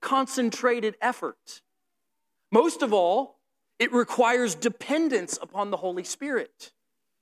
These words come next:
Paul reminds us in Galatians chapter five that the fruit of the Spirit is not just love and joy and peace and so forth. The, the fruit of the Spirit is also self-control.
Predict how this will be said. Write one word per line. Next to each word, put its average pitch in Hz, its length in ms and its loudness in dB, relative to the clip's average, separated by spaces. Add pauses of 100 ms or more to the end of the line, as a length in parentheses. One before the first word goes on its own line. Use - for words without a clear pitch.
(680)
Paul 214 180 4
reminds 226 460 2
us 190 160 -2
in 185 120 -2
Galatians 196 500 -2
chapter 190 340 -2
five 208 420 0
that 165 220 -2 (360)
the - 80 0
fruit 311 180 2
of 302 60 -2
the 214 60 2
Spirit 247 320 0
is 165 100 -2
not 214 220 0
just 180 180 -4
love 170 440 2
and 151 120 -8
joy 160 400 0
and 127 140 -10
peace 185 400 -14
and 170 100 -14
so 185 180 -6
forth. 202 300 -4
The, 180 100 -4 (220)
the - 60 -20
fruit 277 200 -2
of 277 60 -4
the 220 60 2
Spirit 233 360 -4
is 165 180 -8
also 196 380 0
self-control. - 1800 -4